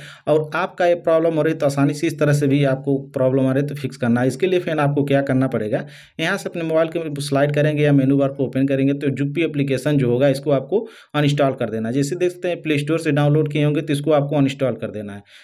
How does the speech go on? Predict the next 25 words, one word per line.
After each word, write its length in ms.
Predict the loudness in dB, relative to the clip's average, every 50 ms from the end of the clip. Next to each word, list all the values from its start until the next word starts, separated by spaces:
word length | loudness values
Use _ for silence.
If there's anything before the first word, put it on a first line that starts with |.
| _ _ -4
जैसे 220 | -2 0 0 0
इस 120 | 0 0
तरह 180 | 0 -2 -2 -2
से 120 | -2 -2
अनइंस्टॉल 440 | -2 0 0 0 2 2 2 2 2
करने 240 | 4 4 4 4 2
का 120 | 2 0
ऑप्शन 240 | -2 -2 0 0 0
आएगा 180 | 2 0 0 -2
तो 100 | -4 -4
इसको 180 | -4 -2 0
आप 180 | 0 0 0 0
अनइंस्टॉल 400 | -2 -2 -2 -2 -4 -2 -2 0
कर 140 | 0 -2 0
दीजिएगा। 400 | 0 0 2 2 0 0 -2 -4 -8 -14 -20 -20 -20 -8 -4
उसके 220 | -4 -2 0 2 2
ऊपर 140 | 2 2 0
से 100 | 0 -4
फ्रेंड 220 | -6 -6 -6 -4
अनइंस्टॉल 440 | -2 -2 -2 -2 0 0 0 0 0 0
करने 200 | 0 0 0 0
के 60 | 0
बाद 200 | 0 0 0 0
फिर 140 | -2 -4 -2
से 180 | -2 -2 -4